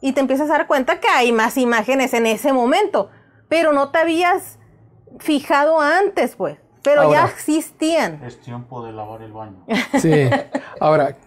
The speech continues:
Speaker 2: ¿qué pasa, qué, qué pasa con esto? Que, pues, esto cae en el ámbito de las creencias y las supersticiones. Ay, jodido con lentito. Au. Este, eh, eh,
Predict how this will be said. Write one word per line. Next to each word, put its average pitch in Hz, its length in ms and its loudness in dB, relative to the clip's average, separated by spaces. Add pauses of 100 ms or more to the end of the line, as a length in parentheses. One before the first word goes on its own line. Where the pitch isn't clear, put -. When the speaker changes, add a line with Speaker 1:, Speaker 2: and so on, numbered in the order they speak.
Speaker 2:
¿qué 214 140 4
pasa, 214 600 2
qué, 185 220 -2
qué 185 140 -2
pasa 196 260 -2
con 208 180 0
esto? 202 320 -2
Que, 151 180 0 (140)
pues, 143 200 -4
esto 165 260 -4
cae 170 160 2
en 175 80 0
el 151 160 0
ámbito 170 500 -2
de 143 200 -4
las 131 260 -2
creencias 131 840 -4
y 135 120 -4
las 120 160 -4
supersticiones. 123 880 -10 (560)
Ay, - 280 -14 (120)
jodido 127 240 -6
con 123 120 -8
lentito. 110 360 -10 (720)
Au. 185 500 -4 (500)
Este, 147 420 0 (280)
eh, 143 100 -4
eh, 135 340 -2